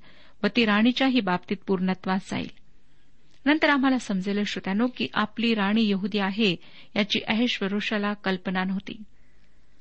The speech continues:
मर्दखयाने तिला पुढे सांगितले की जर राणीने यावेळेस मदत केली नाही, तर दुसरीकडून यहुद्यांना मदत येईल. त्याचे हे वाक्य स्पष्ट नाही, परंतु मला खात्रीने वाटते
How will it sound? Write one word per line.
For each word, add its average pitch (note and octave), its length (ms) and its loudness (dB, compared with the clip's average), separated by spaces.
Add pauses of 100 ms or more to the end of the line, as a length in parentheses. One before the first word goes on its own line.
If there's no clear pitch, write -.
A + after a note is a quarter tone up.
(260)
मर्दखयाने C4+ 680 4
तिला A3 140 2
पुढे G3+ 260 2
सांगितले G#3+ 480 0
की F#3+ 120 -2
जर A3 280 2
राणीने A#3+ 500 6
यावेळेस G#3 440 4
मदत F#3 200 2 (120)
केली F#3 200 0
नाही, F#3+ 360 2 (420)
तर F#3+ 80 0
दुसरीकडून A3+ 680 2 (360)
यहुद्यांना G#3 580 2
मदत G3 360 2
येईल. G3 200 -4 (800)
त्याचे C#4+ 260 2
हे B3+ 140 4
वाक्य G3 360 -2
स्पष्ट - 420 -2
नाही, G3+ 340 -4 (520)
परंतु C#4+ 260 2
मला C#4 140 4 (100)
खात्रीने D#4 460 0
वाटते F#3+ 500 -2